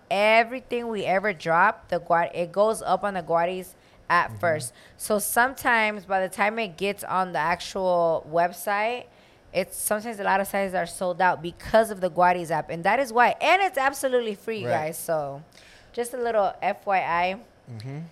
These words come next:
Speaker 1: moment. And something that I do always like to say is we also have, what is that called? That layaway? Um,
Speaker 2: Um, payment plan.
Speaker 1: oh, the payment plan.
Speaker 2: Payment
Speaker 1: Yeah,
Speaker 2: plan
Speaker 1: so
Speaker 2: on there,
Speaker 1: Uh-huh.
Speaker 2: which is Afterpay. You pretty much, um,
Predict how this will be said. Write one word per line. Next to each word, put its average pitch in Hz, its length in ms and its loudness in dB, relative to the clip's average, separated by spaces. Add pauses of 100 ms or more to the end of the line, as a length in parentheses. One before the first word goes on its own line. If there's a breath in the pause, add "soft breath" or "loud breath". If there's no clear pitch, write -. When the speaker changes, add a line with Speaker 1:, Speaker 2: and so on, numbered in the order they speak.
(240)
Speaker 1:
moment. 220 520 0
And 339 400 6
something 302 260 -4
that 311 140 6
I 240 80 6
do 214 180 0
always 214 300 4
like 220 160 -4
to 226 100 -14
say 226 560 -2
is 180 160 -6
we 220 180 -6
also 208 440 2
have, 202 420 2
what 214 160 -2
is 294 100 -4
that 320 200 -4
called? 233 300 -2
That 170 240 -2
layaway? 214 540 -4 (680 soft breath)
Um, 170 320 -2
Speaker 2:
Um, 104 280 -12
payment 160 280 -6
plan. 104 180 -12 (100)
Speaker 1:
oh, 196 200 2
the 170 80 -2
payment 214 400 -6
plan. 175 240 -2
Speaker 2:
Payment 156 160 -2
Speaker 1:
Yeah, 156 60 -4
Speaker 2:
plan 156 320 -2
Speaker 1:
so 127 60 -8
Speaker 2:
on 123 120 -12
there, 123 200 -10 (720 soft breath)
Speaker 1:
Uh-huh. 170 200 -18
Speaker 2:
which 156 240 -2
is 143 120 -2
Afterpay. 156 640 0
You 147 120 -4
pretty 147 240 -4
much, 139 260 -4
um, 117 400 -2